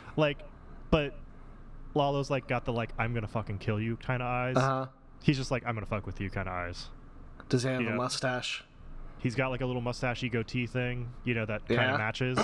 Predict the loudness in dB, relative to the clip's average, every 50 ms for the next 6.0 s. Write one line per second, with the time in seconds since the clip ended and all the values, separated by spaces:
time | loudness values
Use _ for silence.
0 | 4 2 2 2 0 -4 -4 -2 -2 2 4 4 4 4 4 2 2 0 0 -2
1 | -4 -8 -10 -14 -14 -14 -12 -12 -10 -6 -2 -2 0 0 0 0 -2 -2 -4 -4
2 | -4 -2 -2 0 0 0 -2 -2 -4 -6 -8 -10 -14 -16 -14 -12 -10 -10 -10 -10
3 | -10 -12 -12 -12 -6 -2 0 0 2 2 2 2 2 2 2 0 0 0 2 2
4 | 2 2 2 0 0 0 2 2 2 0 0 0 -2 -2 -2 -2 -4 -6 -6 -4
5 | -4 -2 0 -2 -2 -2 -2 -2 -2 0 0 -2 -2 -4 -4 -4 -4 -4 -4